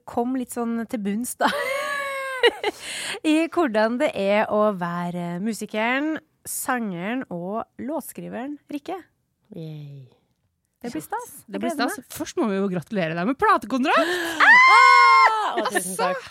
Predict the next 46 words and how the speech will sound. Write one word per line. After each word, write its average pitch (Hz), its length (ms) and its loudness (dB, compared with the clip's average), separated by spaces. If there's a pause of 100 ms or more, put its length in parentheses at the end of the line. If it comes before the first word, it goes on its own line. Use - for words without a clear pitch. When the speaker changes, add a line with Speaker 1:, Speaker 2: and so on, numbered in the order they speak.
Speaker 3:
så 392 240 -6
fantastisk! 403 560 -4
Speaker 2:
Wow, 214 560 2
ja. 214 400 -2 (340)
Det 214 140 0
var 214 80 2
skikkelig 180 260 -6
gøy. 190 240 -4
Jeg 214 240 2
har, 196 280 0
ehm, 190 480 -4 (1000)
jeg 185 80 -8
har 185 80 -4
vært 202 160 -2
nære 185 240 -2
å - 40 -10
signere 175 440 -6
f-, - 140 -16 (100)
med 160 400 -10
folk 175 240 -12
før, 233 260 -2 (220)
Speaker 3:
Ja. 208 140 -6
Speaker 2:
men 196 120 -4
så 202 500 -4
har 180 200 -4
det 185 140 -6
enten 175 340 -12
liksom, 170 640 -12
ja, 127 100 -12 (140)
kanskje - 260 -16
ikke - 180 -20
vært - 220 -18
helt 170 220 -10
det 165 120 -8
man 156 160 -10
har 165 140 -10
ønsket, 165 380 -14
eller 156 180 -12
sånn. 151 260 -12 (600)
Jeg 180 80 -8
har 190 160 0
nå 208 80 -2
i 208 60 -4
hvert 175 100 -4
fall 208 120 -10
ikke 202 120 -6